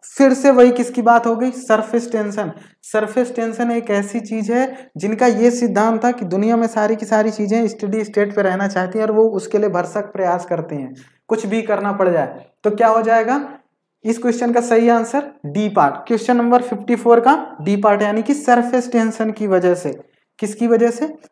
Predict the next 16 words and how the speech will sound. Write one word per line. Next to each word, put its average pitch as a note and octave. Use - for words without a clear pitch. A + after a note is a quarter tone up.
सरफेस A3
टेंशन A3
की A3
वजह G3+
से। D#3
सरफेस A#3+
टेंशन B3+
होता A3
क्या B3+
है? C4+
टू A#3
टी B3+
upon B3
R A3+
होता A#3
है। B3+